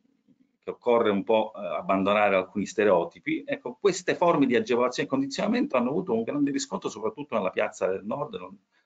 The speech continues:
nord-ovest. Penso, eh, ai procedimenti per trentaquattro subiti da, da Lidl. Anche lì l'area del procurement era stata infestata, no? Per cui c'era un passaggio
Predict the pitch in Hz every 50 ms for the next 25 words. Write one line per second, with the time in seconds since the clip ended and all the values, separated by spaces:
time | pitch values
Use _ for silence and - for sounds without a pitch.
0 | _ _ - - 139 - 92 110 123 131 117 101 98 - - - - - _ _
1 | _ _ _ _ _ - - 127 131 127 - - 120 110 - - _ _ _ _
2 | _ _ _ _ _ _ _ _ _ - - - - - - - - - _ _
3 | - 98 104 101 101 104 107 110 110 110 107 - 110 113 110 - 131 131 131 -
4 | - 113 107 101 - - 110 107 107 104 98 - 113 110 113 117 113 - - 107
5 | 107 101 98 98 _ _ - 104 95 92 98 110 107 107 - 107 104 101 98 98
6 | 92 92 98 98 98 98 95 95 95 92 92 95 98 95 131 202 180 131 110 92
7 | 87 85 - _ _ _ _ _ _ _ _ _ _ - - 90 - 95 113 151
8 | 147 - - _ - 104 110 113 113 113 107 95 101 98 95 - 101 92 - 143
9 | 151 139 123 120 117 113 107 113 110 - - _ _ - 117 113 113 117 117 -
10 | - _ _ _ _ _ _ - - - 117 117 113 - 120 110 - 113 113 110
11 | 107 107 - 98 - - - - 151 135 92 78 - 90 85 - - - 110 117
12 | 87 - - - - - - - 120 110 - - 104 95 95 92 92 110 - -
13 | - 135 127 123 120 120 - 123 -